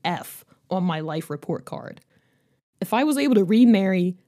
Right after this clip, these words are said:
then surely I would prove to myself and others that I was worthy of that level of love and commitment. I was a prize, after all. Thankfully, I realized that I don't need a new marriage for redemption or value measurement.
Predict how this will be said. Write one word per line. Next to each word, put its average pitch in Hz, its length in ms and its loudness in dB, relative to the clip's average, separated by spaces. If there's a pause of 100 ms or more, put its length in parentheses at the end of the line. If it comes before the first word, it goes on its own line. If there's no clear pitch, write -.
then 180 120 -6
surely 330 400 2
I 175 60 2
would 180 180 -4
prove 262 280 4
to - 100 -2
myself 175 400 -4
and 214 120 -4
others 175 340 0
that 170 100 -2
I 156 60 0
was 147 180 -6
worthy 190 380 0
of 175 80 -2
that 185 200 0
level 175 300 -2
of 170 120 -4
love 175 280 0
and 175 100 -2
commitment. 151 560 -4 (500)
I 262 120 -2
was 277 160 0
a 262 40 -4
prize, 254 580 -4 (140)
after 165 360 -8
all. 156 320 -12 (1300)
Thankfully, 165 680 0
I 175 80 2
realized 247 360 2
that 202 100 0
I 170 80 -2
don't 202 340 4
need 208 180 4
a 190 60 4
new 196 200 4
marriage 160 420 0
for 170 140 -2
redemption 170 500 -2
or 208 120 0
value 160 340 0
measurement. 135 580 -10